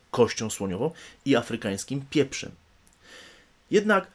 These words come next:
w momencie dotarcia na Daleki Wschód zainteresowanie tym ostatnim surowcem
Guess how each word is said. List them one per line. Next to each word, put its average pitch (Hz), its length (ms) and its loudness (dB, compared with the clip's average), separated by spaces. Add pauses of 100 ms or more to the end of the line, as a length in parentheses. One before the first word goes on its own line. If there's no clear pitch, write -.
(240)
w 139 100 -10
momencie 196 440 4
dotarcia 175 600 0
na 110 120 -2
Daleki 120 400 0
Wschód - 360 -6 (260)
zainteresowanie 180 840 0
tym 143 240 -6
ostatnim 143 540 -2
surowcem 120 520 -2